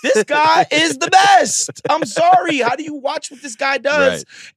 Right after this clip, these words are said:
Speaker 1: and not come away with that?" And he said, "Look, until somebody takes it from him, you know, removes him from the perch of finals, finals M V P,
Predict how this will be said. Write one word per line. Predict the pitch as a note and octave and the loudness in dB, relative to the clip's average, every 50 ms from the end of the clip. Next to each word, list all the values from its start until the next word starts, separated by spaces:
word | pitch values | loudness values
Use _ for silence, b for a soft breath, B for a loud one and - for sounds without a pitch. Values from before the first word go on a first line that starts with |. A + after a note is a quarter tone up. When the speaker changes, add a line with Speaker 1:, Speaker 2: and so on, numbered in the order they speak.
| - B3 | -2 0
Speaker 1:
and | B3 A#3 A3 G#3 | 0 0 -2 -2
not | G#3 A#3+ C4+ C#4+ - - | 0 0 0 0 -2 -4
come | - - C4 B3+ | -6 -6 -4 -4
away | B3+ A#3 G3 A#3 C4+ D#4 | -4 -4 -2 -2 -2 -2
with | B3 A#3+ E3+ - | -4 -6 -8 -4
that?" | - G3+ G3 F#3 - | -2 -2 -2 -2 -4
And | G#3 G3 | -6 -8
he | A3 B3 | -8 -8
said, | A3+ - - B3 A#3 G3 | -8 -4 -4 -4 -4 -4
"Look, | G#3+ B3 C#4+ A#3 F#3+ | -6 -10 -8 -8 -8
until | G#3+ F3 - - C4 C#4 | -10 -8 -8 -10 -10 -10
somebody | - - B3+ B3 A#3 A3 G3 E3+ C#3+ b b b b b _ _ - | -10 -10 -10 -8 -8 -8 -8 -10 -16 b b b b b _ _ -10
takes | - - A#3+ D4 D4 - - - | -2 0 0 0 0 -4 -6 -6
it | F#3 - _ | -6 -8 _
from | - E3+ D3 C3+ | -10 -12 -10 -10
him, | B2+ A2+ F#2 E2+ _ _ _ _ _ _ _ _ _ _ _ _ - | -12 -16 -18 _ _ _ _ _ _ _ _ _ _ _ _ _ -10
you | G3 G#3+ | -6 -6
know, | G#3+ F#3+ E3+ D#3+ | -4 -2 -4 -4
removes | C#3+ D3+ F3+ E3+ E3 E3 G3 B3+ D4+ D#4 B3+ - - | -4 -4 -6 -6 -4 -4 -2 0 0 -2 -2 -4 -6
him | A#3 G#3 | -8 -8
from | E3 - A3 G3+ G3 | -6 -6 -6 -6 -6
the | F3+ D3+ | -8 -8
perch | _ - G#3+ G3+ E3 - | _ -6 -6 -6 -4 -6
of | F#3 D#3 C3 G#2+ _ _ _ _ _ _ | -8 -8 -10 -10 _ _ _ _ _ _
finals, | - G#3+ G#3+ A#3 G#3 F#3 D#3 C3 A#2+ G#2+ - _ _ _ _ | -4 -2 -2 -2 -2 -4 -6 -8 -10 -12 -16 _ _ _ _
finals | _ - F3+ G3+ A#3 A3+ G#3+ F#3 E3 | _ -6 -4 -4 -2 -4 -4 -4 -6
M | G#3+ G3+ | -8 -8
V | F3+ F#3+ | -8 -10
P, | D#3 - A3+ F#3+ B2+ | -10 -8 -10 -10 -10